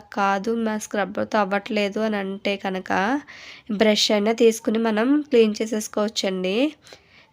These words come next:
చూడండి, నేను అనేది మొత్తం క్లీన్ చేస్తున్నాను. ఇలాగా అందులోని చిన్న చిన్ని దారం పోగుల్లాగా అంటుకుపోయి ఉంటాయండి.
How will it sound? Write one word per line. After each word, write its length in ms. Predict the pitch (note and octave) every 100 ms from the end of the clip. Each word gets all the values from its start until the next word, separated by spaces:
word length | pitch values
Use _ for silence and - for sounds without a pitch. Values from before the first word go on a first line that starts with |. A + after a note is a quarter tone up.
| -
చూడండి, 380 | A#3 G#3 G3+ A#3+ A#3+
నేను 160 | A3 G#3+
అనేది 280 | G#3 G#3 B3 B3
మొత్తం 280 | G#3+ - A#3 A#3
క్లీన్ 240 | G#3+ G#3 G#3+
చేస్తున్నాను. 480 | G#3+ - G3+ F#3+ F#3+
ఇలాగా 320 | F#3 F3+ F3+ G#3 D4 - _ _ _ _ _ -
అందులోని 540 | G#3+ G3+ A3 A3+ G3+ A#3 D4 - - - A3 G#3
చిన్న 160 | A3 G3+ -
చిన్ని 220 | G#3 A#3 A#3
దారం 260 | G#3 G3+ G3+
పోగుల్లాగా 560 | G#3+ G3 G3+ G3+ G3 G3+ A#3+
అంటుకుపోయి 400 | A3 G#3+ G#3+ G#3+
ఉంటాయండి. 520 | G#3 G#3 G3+ F#3+ F#3+